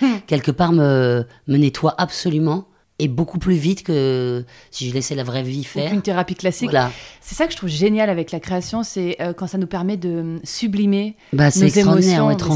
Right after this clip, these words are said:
Speaker 2: transcender,
Speaker 1: génial.
Speaker 2: sublimer, euh, mettre à distance, euh, perdre moins de temps, euh,
Speaker 1: Ouais.
Speaker 2: la traduire directement en une bande dessinée, en un,
Speaker 1: Ouais.
Speaker 2: un, un podcast, en
Speaker 1: Ouais.
Speaker 2: et ben, moi, je trouve que ça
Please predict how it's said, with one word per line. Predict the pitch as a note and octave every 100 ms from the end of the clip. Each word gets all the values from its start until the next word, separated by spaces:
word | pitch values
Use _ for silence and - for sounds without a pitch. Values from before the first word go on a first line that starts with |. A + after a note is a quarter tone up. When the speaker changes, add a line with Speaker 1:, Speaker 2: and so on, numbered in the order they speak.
| C#3+
Speaker 2:
transcender, | E3 D3 D#3+ F#3+
Speaker 1:
génial. | G3+ G#3+
Speaker 2:
sublimer, | C#3 D3 D3 D3+ D3+ C#3+
euh, | C3+ B2+ - - - C3+
mettre | C#3+ -
à | C#3
distance, | C3 - - D3+ D3+ D#3 D3 D3+
euh, | C#3 C3 C3 - - - -
perdre | - C3+ C3
moins | D3 C3+
de | C3
temps, | C#3 C3+ C3+ C#3 C3+
euh, | A#2+ A2+ F3
Speaker 1:
Ouais. | G#3+ G#3
Speaker 2:
la | -
traduire | - C#3+ C#3 C3
directement | C3 B2+ C3 C3 C3 C#3 C3+ B2+
en | C3
une | B2+ A#2+
bande | A#2 A#2
dessinée, | A#2+ - C3 B2+ C3 C3 C3
en | A#2+ B2 A#2+
un, |
Speaker 1:
Ouais. | A#3+ A#2+ - - - -
Speaker 2:
un, | A#2 A2+ A2 A2 A2 A2 A2 A2 A#2 A2
un | A2+
podcast, | C#3 - C3+ B2+ B2+ C3 B2+ -
en | A#2+ A#2 A2+ G#2+ -
Speaker 1:
Ouais. | A#3+ C4 F#3+ - - -
Speaker 2:
et | C3+
ben, | C#3 C#3+ C#3+
moi, | D3 D#3+
je | -
trouve | C#3 -
que | D3+ C#3 C3 B2 A#2+ A#2 A#2 A#2 A2+ - _ -
ça | - C#3 B2+ B2 A#2 G#2+ A2